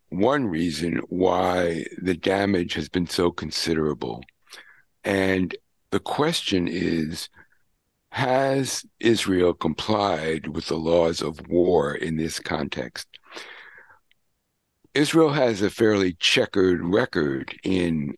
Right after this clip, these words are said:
uh, uh, healthcare during war in Gaza over the past fifteen years.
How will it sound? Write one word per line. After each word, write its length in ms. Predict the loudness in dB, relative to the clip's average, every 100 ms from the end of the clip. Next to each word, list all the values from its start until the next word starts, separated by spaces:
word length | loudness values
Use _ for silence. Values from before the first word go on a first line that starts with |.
| _ _ _ _ -6
uh, 80 | -6 _ -6
uh, 300 | -4 -2 -4
healthcare 880 | -2 0 -2 -2 -2 2 4 2 0 2
during 520 | 2 4 4 2 -2 -4
war 480 | -2 2 4 4 2
in 200 | -2 -4
Gaza 480 | -2 -2 -2 0 0
over 280 | 2 2 0
the 100 | -2
past 320 | -2 -4 -4
fifteen 480 | -6 -2 -2 0 0
years. 460 | 0 0 -4 -12